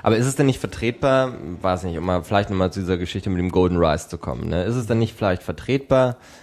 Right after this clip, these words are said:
bestimmte, also bestimmten Gruppen, und wir reden halt wirklich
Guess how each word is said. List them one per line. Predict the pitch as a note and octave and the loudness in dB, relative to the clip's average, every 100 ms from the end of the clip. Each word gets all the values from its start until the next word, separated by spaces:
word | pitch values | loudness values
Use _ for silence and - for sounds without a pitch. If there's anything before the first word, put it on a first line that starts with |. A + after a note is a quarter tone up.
| - | -8
bestimmte, | F#2+ - - B2 C#3 C#3 C3 B2+ G#2 | -6 -6 0 2 4 4 4 4 2
also | G2 | -2
bestimmten | F#2+ - A#2+ A#2+ A2 G2+ | -4 -2 -2 0 -2 -2
Gruppen, | B2 - A#2+ C3 | -2 0 0 2
und | A2 G#2+ - | 0 -2 -2
wir | G#2+ | -2
reden | G#2 A2 G2+ | 0 0 2
halt | G#2 F#2 | 0 0
wirklich | G#2 G#2+ F#2+ | -2 -4 -6